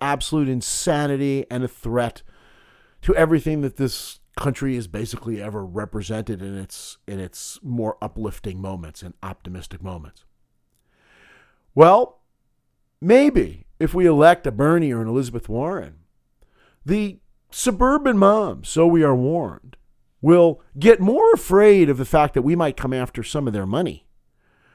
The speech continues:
than anything that Trump might do to destroy the planet for their children and themselves. And some of those suburban moms,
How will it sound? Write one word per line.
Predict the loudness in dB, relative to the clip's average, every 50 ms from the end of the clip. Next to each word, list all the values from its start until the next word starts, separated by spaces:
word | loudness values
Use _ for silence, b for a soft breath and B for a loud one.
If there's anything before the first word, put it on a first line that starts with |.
| _ _ _ _ -8
than | -2 2 2 4 4 2 0
anything | 2 2 2 4 2 2 0 0 0 2
that | 0 0
Trump | 2 0 0 0 0
might | -2 -4 -6 -4
do | -4 -2 -2 -2
to | -4
destroy | -6 -8 -10 -6 -4 -2 -2 -2
the | -2
planet | -2 -4 -2 -2 -2 -4 -4 -6 -10
for | -16 -16 -12
their | -12 -12 -10
children | -4 -2 -2 -2 -2 -4 -6 -8
and | -10 -12 -12 -12
themselves. | -12 -10 -8 -6 -6 -6 -6 -8 -12 -16 -20 -20 _ _ _ _ _ b b b b b b b b
And | -4 -4 -2 -2
some | -2 0 2 2 2 4
of | 4
those | 4 4 4 2 2
suburban | 0 -4 -4 -2 2 6 6 6 8 6 6 4 4
moms, | 4 4 4 2 0 -2 -6 -10 -16 -20 -20 -20 -20